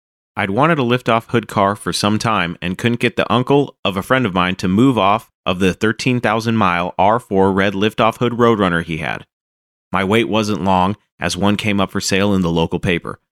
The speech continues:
I was the first caller and set up a time to go see it in the same night. When I got there, I verified it had an M in the fifth digit of the vin. It still had its original hood.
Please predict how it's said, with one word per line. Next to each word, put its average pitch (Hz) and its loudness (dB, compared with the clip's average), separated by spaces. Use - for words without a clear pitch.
I 98 0
was 92 0
the 95 -4
first 120 -2
caller 110 0
and 95 -2
set 101 0
up 95 -2
a 87 -4
time 101 -2
to 95 -4
go 92 0
see 104 0
it 107 -2
in 92 -2
the 82 -4
same 92 -2
night. 80 -6
When 101 0
I 92 0
got 123 -2
there, 131 2
I 90 -2
verified 107 -2
it 90 -2
had 87 -4
an 87 -2
M 95 0
in 92 -2
the 85 -2
fifth 92 -4
digit 95 -2
of 92 0
the 87 0
vin. 80 -4
It 87 -8
still 107 0
had 95 -2
its 90 -6
original 90 -2
hood. 87 -4